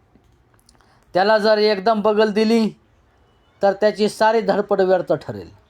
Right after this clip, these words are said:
तेव्हा सर्व माणसांना सूचना देऊन डोंगर धरावा असा सत्तूचा भेद झाला होता. तो त्या जंगलात तळ देऊन सूत्र हलवित होता. त्याच्या लोकांच्या सर्व हालचाली रात्री होत होत्या, परंतु पाळतीवर असलेला उमा चौघुला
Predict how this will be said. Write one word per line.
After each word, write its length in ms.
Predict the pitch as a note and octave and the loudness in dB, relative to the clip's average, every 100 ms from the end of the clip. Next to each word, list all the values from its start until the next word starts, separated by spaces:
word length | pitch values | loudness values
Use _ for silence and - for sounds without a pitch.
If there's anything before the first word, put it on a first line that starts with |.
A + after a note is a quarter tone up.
| _ _ _ _ _ _ | _ _ _ _ _ _
तेव्हा 240 | F3 F#3 F#3 | -2 0 0
सर्व 420 | - A3 G#3+ G#3 | 0 0 2 2
माणसांना 560 | G3+ G#3 G3+ G#3 G3+ | 2 2 0 -2 0
सूचना 400 | G3 G#3 G3+ G3 | -2 -2 -4 0
देऊन 320 | F#3+ G3 G3 E3 | 0 0 -2 0
डोंगर 320 | F#3 F#3 F#3 | 0 0 0
धरावा 440 | E3 F#3+ G#3 G#3+ G#3 _ _ _ _ _ - | 2 2 2 0 -2 _ _ _ _ _ -4
असा 240 | E3 D#3+ F3+ | -4 0 -2
सत्तूचा 520 | F#3+ F3+ F3+ E3 F3 | -2 -4 -4 0 0
भेद 220 | E3 F3+ | 0 -2
झाला 260 | D#3 D#3+ D3+ | 0 0 0
होता. 320 | B2+ - - _ _ _ _ _ _ _ _ | -2 -6 -16 _ _ _ _ _ _ _ _
तो 100 | G#3 | -4
त्या 220 | G#3+ A3+ G#3+ | 0 2 2
जंगलात 540 | G3+ G#3+ G#3+ A3 A3 G#3+ | 2 2 2 2 2 0
तळ 140 | A3 A3 | 0 2
देऊन 380 | G3 G#3+ A3 | 0 0 0
सूत्र 320 | G3+ - G#3 G#3 | -2 -4 0 0
हलवित 340 | F#3+ F#3+ F3+ - | 2 0 -2 -4
होता. 220 | - D#3 - _ _ _ _ _ _ _ _ _ - | -12 -12 -14 _ _ _ _ _ _ _ _ _ -4
त्याच्या 300 | E3+ D#3+ F#3+ | -2 0 0
लोकांच्या 560 | F3+ F3+ F#3 F#3+ F3 E3+ | 2 0 0 -2 0 -2
सर्व 320 | - F#3 F3+ | 0 0 2
हालचाली 520 | E3+ F3 F#3 F3 F3 | 0 0 0 0 2
रात्री 300 | E3 D#3+ E3+ | 2 0 -2
होत 180 | D#3 D3+ | -6 -6
होत्या, 280 | - C#3+ - - _ _ _ _ _ _ _ _ _ - - | -10 -18 -18 -20 _ _ _ _ _ _ _ _ _ -14 -2
परंतु 400 | G#3+ A3+ A3 A3 | 0 0 0 -2
पाळतीवर 600 | A3 A3 A3 A3+ A3+ A3+ | 2 2 2 0 2 4
असलेला 400 | A3 G#3+ A3+ A3 | 2 0 2 2
उमा 240 | G#3+ A3+ | 4 2
चौघुला 680 | A3+ A#3 A3+ G#3 F#3+ B2 | 2 2 2 2 2 0